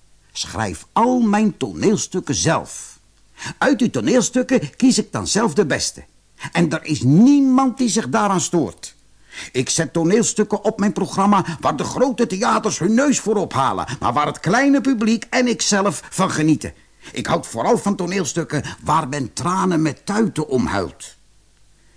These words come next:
Ik voer ze nog steeds op voor de kleintjes. En die kleintjes huilen er net zo hard om als hun vaders en moeders vroeger hebben gedaan. Ik zorg er alleen wel voor dat ze niet te lang zijn,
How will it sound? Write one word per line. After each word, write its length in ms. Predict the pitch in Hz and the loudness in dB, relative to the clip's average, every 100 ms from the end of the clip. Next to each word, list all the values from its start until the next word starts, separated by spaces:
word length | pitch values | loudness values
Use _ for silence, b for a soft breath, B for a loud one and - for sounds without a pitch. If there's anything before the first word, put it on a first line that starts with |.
| b b | b b
Ik 180 | - - | -18 -16
voer 280 | - 175 160 | -2 0 2
ze 120 | 147 | 2
nog 160 | 147 - | 2 0
steeds 400 | - 226 - - | 0 0 0 -2
op 180 | 220 | -4
voor 180 | - 196 | 0 0
de 80 | 185 | 2
kleintjes. 760 | 175 147 90 - - - - - _ _ B B | 0 0 -4 -10 -14 -14 -18 -20 _ _ B B
En 120 | 98 | -8
die 120 | 98 | -4
kleintjes 680 | - 190 233 214 226 - - B | -2 2 2 0 -4 -4 -8 B
huilen 440 | - 175 214 185 | 0 2 2 0
er 120 | 165 156 | -2 0
net 280 | 185 233 | 0 0
zo 260 | - 226 185 | -2 -2 -2
hard 320 | 110 208 - - | -2 -4 -4 -2
om 340 | 220 214 214 156 - | 2 2 0 -4 -2
als 240 | 185 - | 0 0
hun 160 | 135 123 | -2 -2
vaders 640 | 160 185 208 202 202 - | -2 0 0 0 -4 -6
en 140 | 127 | -2
moeders 380 | 120 190 185 - | 2 2 2 -4
vroeger 460 | - 180 196 117 76 | -2 -2 -2 -4 -6
hebben 220 | 107 82 | -6 -6
gedaan. 480 | 90 82 82 50 50 _ _ _ _ _ _ B B B _ | -8 -6 -6 -8 -18 _ _ _ _ _ _ B B B _
Ik 180 | 117 - | -8 -6
zorg 380 | - 143 110 | -4 -4 -4
er 100 | 123 | -2
alleen 340 | 135 127 120 92 | 0 2 2 2
wel 200 | 190 240 | 0 0
voor 520 | - 226 254 254 190 B B | -2 0 2 2 0 B B
dat 180 | 165 - | -6 -2
ze 120 | 165 | 2
niet 180 | 208 226 | 2 2
te 80 | 262 | 2
lang 240 | 277 262 | 4 2
zijn, 360 | - 127 82 | 2 0 -2